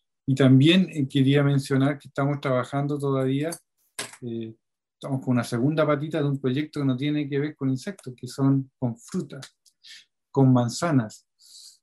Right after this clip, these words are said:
Y es que, eh, hace un tiempo atrás yo participé y estuve de director de un proyecto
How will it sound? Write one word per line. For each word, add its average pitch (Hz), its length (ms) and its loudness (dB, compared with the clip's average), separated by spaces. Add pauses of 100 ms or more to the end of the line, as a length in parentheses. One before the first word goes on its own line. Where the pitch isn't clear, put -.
(200)
Y 131 160 0
es 147 160 0
que, 143 480 4
eh, 127 80 4
hace 123 200 -2
un 135 80 2
tiempo 143 300 -2
atrás 156 420 0
yo 143 200 -4
participé 135 760 -2
y 117 340 -4 (400)
estuve 123 440 0
de 120 80 4
director 120 440 2
de 143 60 0
un 143 140 -2
proyecto 135 560 0